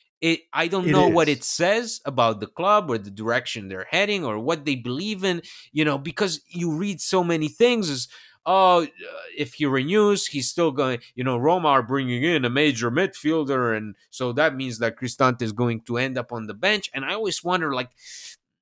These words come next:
Speaker 1: really? Like, I, all the signs don't, don't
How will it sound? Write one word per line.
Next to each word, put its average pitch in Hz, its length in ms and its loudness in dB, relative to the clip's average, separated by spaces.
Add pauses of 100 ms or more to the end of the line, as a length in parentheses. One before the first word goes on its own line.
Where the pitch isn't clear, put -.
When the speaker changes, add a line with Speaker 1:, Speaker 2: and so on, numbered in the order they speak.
(260)
Speaker 1:
really? 285 640 2
Like, 135 280 -2 (200)
I, - 140 -8 (340)
all 262 220 4
the 339 100 4
signs 190 680 2
don't, 214 400 0 (100)
don't 214 320 -2